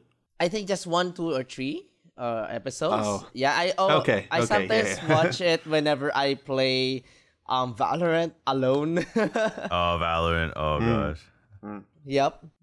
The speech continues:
Speaker 3: Man, you're, you're hardcore. You're hardcore.
Speaker 1: Oh,
Speaker 3: Yeah, I
Speaker 1: my
Speaker 3: don't
Speaker 1: God.
Speaker 3: play, but I play a little bit. I play a little bit, not, not too much.
Speaker 1: Yeah.
Speaker 3: Yeah.
Speaker 2: Mm-hmm. All right. And then,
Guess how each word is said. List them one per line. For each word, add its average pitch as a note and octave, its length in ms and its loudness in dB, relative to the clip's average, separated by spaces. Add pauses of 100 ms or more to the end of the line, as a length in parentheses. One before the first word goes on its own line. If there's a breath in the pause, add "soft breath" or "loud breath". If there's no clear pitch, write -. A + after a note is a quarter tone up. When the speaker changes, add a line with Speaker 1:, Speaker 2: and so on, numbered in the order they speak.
(140)
Speaker 3:
Man, D2+ 320 -4
you're, F2 140 0
you're F2+ 160 0
hardcore. D#2+ 460 -2
You're D2+ 100 -2
hardcore. C#2+ 560 -8 (840)
Speaker 1:
Oh, F#4+ 380 2
Speaker 3:
Yeah, D2 80 0
I D2+ 40 2
Speaker 1:
my D#2+ 40 2
Speaker 3:
don't F2 140 0
Speaker 1:
God. - 40 -4
Speaker 3:
play, F#2 100 0
but D#2+ 120 -2
I F#2+ 120 -2
play C3 180 -2
a A#2 60 0
little F2 200 0
bit. D2+ 120 -2
I D2+ 80 0
play D#2+ 160 -4
a D2+ 40 -2
little C#2 140 -6
bit, C#2 80 -8
not, C#2 120 -8
not C#2 160 -8
too - 140 -18
much. C2 180 -16 (160)
Speaker 1:
Yeah. A#2+ 260 -6 (920)
Speaker 3:
Yeah. C#2+ 200 -4 (440)
Speaker 2:
Mm-hmm. G#2+ 220 -6 (1000)
All D#3+ 140 -2
right. G2+ 360 -4 (180)
And A#2+ 160 -2
then, A2 440 0